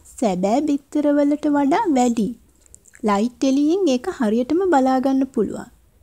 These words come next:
ශබ්දය. ස්වභාවික බිත්තරවල සොලවන විට ශබ්දයක් නැහැ. හැබැයි සො-, ප්ලාස්ටික් බිත්තරවල ශබ්දයක් ඇසෙනවා. ප්ලාස්ටික් බිත්තරවල කටුවේ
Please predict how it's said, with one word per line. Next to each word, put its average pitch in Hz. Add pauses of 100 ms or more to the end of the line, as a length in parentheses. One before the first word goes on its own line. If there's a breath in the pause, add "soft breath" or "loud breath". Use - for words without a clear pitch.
(440)
ශබ්දය. 226 (320)
ස්වභාවික 226
බිත්තරවල 311 (400)
සොලවන 240
විට 302
ශබ්දයක් 269
නැහැ. 247 (600)
හැබැයි 220
සො-, - (220)
ප්ලාස්ටික් 226
බිත්තරවල 294
ශබ්දයක් 247
ඇසෙනවා. 262 (920)
ප්ලාස්ටික් 240
බිත්තරවල 294 (100)
කටුවේ 254